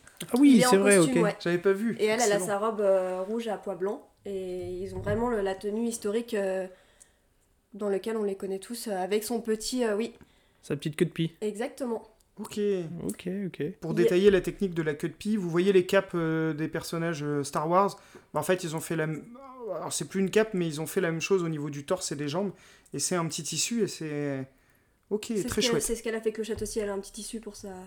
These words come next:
Speaker 2: sa
Speaker 3: D'accord.
Speaker 2: Et après, bah, Donald et Daisy aussi qui font partie du,
Speaker 3: J'ai pas eu le
Speaker 2: du
Speaker 3: droit
Speaker 2: château.
Speaker 3: d'imiter Donald, je suis trop triste.
Speaker 1: C'est pour le bien de tous, je pense.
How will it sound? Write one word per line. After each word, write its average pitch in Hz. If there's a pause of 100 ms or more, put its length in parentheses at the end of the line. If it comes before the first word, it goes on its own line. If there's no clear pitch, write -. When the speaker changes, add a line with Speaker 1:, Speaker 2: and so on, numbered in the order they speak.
(160)
Speaker 2:
sa -
Speaker 3:
D'accord. 185 (640)
Speaker 2:
Et 226
après, 208
bah, 208
Donald 208 (220)
et 180
Daisy 196
aussi 202
qui -
font 190
partie 185
du, 180 (800)
Speaker 3:
J'ai 139
pas 180
eu -
le 185
Speaker 2:
du 175
Speaker 3:
droit 185
Speaker 2:
château. 165
Speaker 3:
d'imiter 175
Donald, 165 (140)
je 127
suis -
trop -
triste. - (1160)
Speaker 1:
C'est -
pour 160
le 156
bien 156
de 147
tous, 143 (200)
je 147
pense. 143